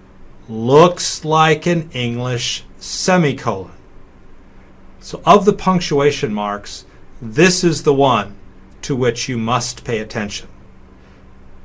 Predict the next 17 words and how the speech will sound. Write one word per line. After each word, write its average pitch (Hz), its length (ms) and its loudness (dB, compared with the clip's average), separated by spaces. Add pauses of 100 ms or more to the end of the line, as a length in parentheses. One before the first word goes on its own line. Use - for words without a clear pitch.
(100)
If 180 260 4
in 190 240 2
Greek 175 400 4
you 151 100 2
see 185 320 0
what 156 280 2
looks 170 360 0
like 180 380 4
a 151 80 -2
semicolon, 214 760 4 (680)
it 135 280 -2
is 160 440 2
in 156 180 0
fact 113 580 0 (320)
a 143 140 -4
question 104 840 -6
mark. 92 280 -12